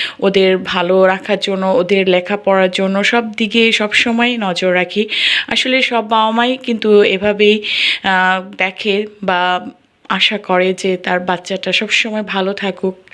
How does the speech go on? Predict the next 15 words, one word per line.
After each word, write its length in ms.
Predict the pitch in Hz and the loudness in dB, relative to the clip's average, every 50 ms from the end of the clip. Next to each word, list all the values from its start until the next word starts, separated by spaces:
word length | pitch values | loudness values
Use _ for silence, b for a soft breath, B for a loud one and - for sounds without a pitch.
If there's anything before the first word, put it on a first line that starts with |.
| B B B B B B 214 | B B B B B B 0
ভালো 240 | 208 202 190 190 | 0 0 2 2
রেজাল্ট 380 | 196 190 190 - 202 196 190 190 | 0 0 2 2 0 0 0 0
করুক, 260 | - 190 180 185 185 180 B B B B B B B B | -2 -2 0 -2 -2 -4 B B B B B B B B
এ-, 120 | 190 190 - - | -4 -4 -4 -2
এইটাই। 460 | 196 214 208 208 - 190 185 220 277 B B B B B B B B | -4 -4 -4 -6 -8 -8 -8 -8 -10 B B B B B B B B
আহ, 140 | 220 220 214 | 0 0 2
তো 340 | 208 214 214 208 208 202 202 | 2 2 4 4 6 4 4
আমিও 560 | - - 202 202 208 220 220 220 226 220 220 | 2 0 -2 -4 -4 -6 -6 -6 -6 -6 -6
ব্যতিক্রম 560 | 208 196 196 190 190 196 - - 196 190 185 | -2 -4 -4 -4 -4 -6 0 0 0 0 0
না। 260 | 180 180 185 214 - B B B B B B B B - | -4 -6 -6 -8 -8 B B B B B B B B 0
তো 120 | 202 196 | 2 2
আমি 300 | 190 185 190 196 202 214 | 2 2 0 -2 -4 -6
সেদিন, 460 | 214 - 254 233 202 226 226 220 226 | -6 -2 -2 -2 0 0 0 0 -2
আহ, 500 | 214 - - - - - 190 185 185 185 | -6 -8 -14 -12 -6 -2 0 0 0 2
ভিজিটিং 580 | 180 226 214 208 - - 240 226 226 220 226 220 | 0 0 -2 -2 -2 0 0 2 2 0 -2 -4